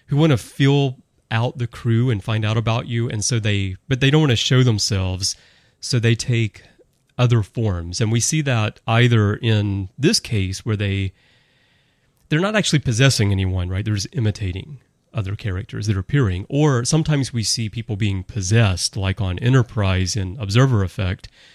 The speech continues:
where the Organians come on the ship and they actually take over people's bodies. So we see these two types of things, and, and we've seen it many times throughout Star Trek. Did,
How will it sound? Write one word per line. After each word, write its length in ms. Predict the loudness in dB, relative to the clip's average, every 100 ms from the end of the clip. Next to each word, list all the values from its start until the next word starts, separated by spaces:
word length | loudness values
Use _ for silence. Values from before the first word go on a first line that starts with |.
| _ _ _
where 160 | 0 2
the 120 | 2
Organians 640 | 0 2 4 4 2 0 -2
come 180 | -4
on 60 | -4
the 80 | -4
ship 280 | -2 -4 -4
and 80 |
they 140 | -6 -4
actually 320 | -6 -6 -10
take 240 | -8 -6
over 260 | -2 -2 -4
people's 360 | -6 -12 -12 -8
bodies. 420 | -6 -4 -6 -8
So 140 | -6
we 100 | -4
see 220 | -4 -4
these 200 | -4 -4
two 200 | -4 -6
types 240 | -4 -4 -6
of 80 | -8
things, 340 | -6 -4 -4
and, 160 | -6 -6 -14 -20 -12
and 100 | -4
we've 140 | -2 0
seen 200 | 0 0
it 80 | 2
many 220 | 0 -2
times 320 | -2 -4 -4
throughout 260 | -4 -6 -4
Star 220 | -4 -4
Trek. 280 | -2 -4 -6 _ _ _ _ _ _ _ _ _ -10
Did, 360 | 0 2 2